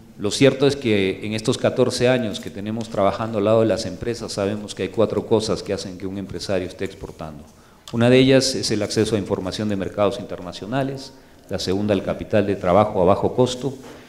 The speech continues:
la tercera es la mano de obra calificada con función de gestión exportadora o lo que llamamos export performance, y la cuarta, la investigación y desarrollo con tecnología. Entonces, César, quizás mi consulta final.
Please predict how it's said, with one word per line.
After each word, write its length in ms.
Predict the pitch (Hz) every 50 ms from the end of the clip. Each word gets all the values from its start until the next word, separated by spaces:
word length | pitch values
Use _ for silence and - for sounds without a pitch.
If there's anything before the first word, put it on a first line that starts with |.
| - - - - _
la 140 | - 104 -
tercera 360 | - 104 101 - 127 117 120
es 100 | 110 -
la 80 | 104 98
mano 260 | 104 113 117 110 110
de 60 | 113 113
obra 220 | 110 113 110 107
calificada 720 | - 95 92 82 - 95 87 - - 120 123 120 113 117
con 160 | 113 98 95 -
función 680 | - 90 87 - - 113 113 110 113 107 101 92 87
de 80 | 85 85
gestión 400 | 90 90 - - - 107 107 107
exportadora 800 | 95 - - 101 92 87 - 92 95 104 113 117 113 104 92
o 120 | 82 82 85
lo 140 | 85 - -
que 100 | 92 90
llamamos 460 | 92 92 92 98 101 101 101 - -
export 380 | - - - - 101 101 98 -
performance, 680 | 113 110 104 - - 117 110 113 120 123 113 - - - - - - - - _ -
y 60 | 101
la 100 | 95 90
cuarta, 400 | - - 113 110 110 - 104 98
la 80 | 98
investigación 680 | 95 90 87 85 - - 85 87 85 78 - 110 101 104
y 60 | 95
desarrollo 460 | 90 87 - 87 82 92 92 90 -
con 160 | 87 80 -
tecnología. 600 | - 82 - 80 80 82 78 - - 101 92 85 - - - - - - - - - - _ - - - - -
Entonces, 500 | - - 98 98 95 - 107 101 95 -
César, 440 | - 104 101 - - 98 98 95 -
quizás 320 | 95 90 - 98 90 -
mi 120 | 98 87
consulta 600 | - - 82 82 - - 107 98 90 - - 90
final. 420 | - - 92 98 101 98 95 95